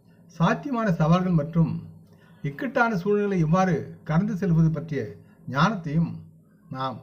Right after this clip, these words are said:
இப்பதிவில் நாம் பார்ப்போம். இந்த பதிவு பாகம், பதிவு ஒன்றில் துலாம் ராசி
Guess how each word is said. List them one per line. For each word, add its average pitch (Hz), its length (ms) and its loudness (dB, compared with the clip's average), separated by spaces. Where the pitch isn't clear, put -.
இப்பதிவில் 151 440 2
நாம் 117 180 -2
பார்ப்போம். - 380 -12
இந்த 151 160 0
பதிவு 240 460 0
பாகம், 165 720 0
பதிவு 190 320 -2
ஒன்றில் 147 520 -4
துலாம் 240 340 2
ராசி 165 520 -2